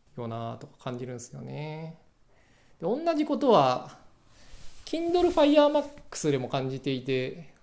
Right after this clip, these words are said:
うん、なんかこの前買ったっていう話は以前したと思うんですけど、三ヶ月ぐらい使ってるんですけれど、うん、いやー、なんかiPad Proも、まあ、こっちは仕事もあって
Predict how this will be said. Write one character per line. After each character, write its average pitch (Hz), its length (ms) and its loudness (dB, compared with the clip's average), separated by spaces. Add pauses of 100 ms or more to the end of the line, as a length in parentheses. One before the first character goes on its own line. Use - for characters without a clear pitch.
(120)
う 127 340 -6
ん、 156 60 -6
な 202 80 -2
ん - 20 -6
か - 120 -6
こ 208 140 -2
の 240 80 2
前 214 360 2
買 175 120 -2
っ - 80 -14
た 247 100 4
っ 247 140 -2
て 127 120 -6
い - 20 -4
う - 20 -4
話 131 240 -8
は 139 60 -2
以 160 60 -4
前 156 120 -4
し - 80 -8
た 143 100 -8
と 151 100 -4
思 151 120 -4
う 147 40 -4
ん 135 40 -6
で 120 80 -8
す - 80 -14
け 139 60 -12
ど、 - 80 -12
三 233 220 -2
ヶ 247 100 0
月 240 160 -2
ぐ 233 80 0
ら 190 60 4
い 127 80 2
使 - 120 -12
っ 131 80 -6
て 143 120 -4
る 143 80 -2
ん 135 80 -4
で - 80 -10
す - 80 -18
け 135 100 -10
れ 123 80 -6
ど、 120 240 -10 (760)
う 135 80 -8
ん、 127 760 -8 (1400)
い - 40 -8
や 131 100 -2
ー、 127 440 -4
な 196 100 -2
ん 233 140 -4
か 135 380 0
iPad 285 180 4 (1800)
Pro 233 200 2
も、 123 320 -6 (100)
ま 202 80 -4
あ、 - 40 -4
こ 220 140 -4
っ - 20 -18
ち 330 120 -4
は 208 60 4
仕 - 120 -6
事 190 220 0
も 208 160 2
あ 196 60 2
っ - 160 -18
て - 340 -8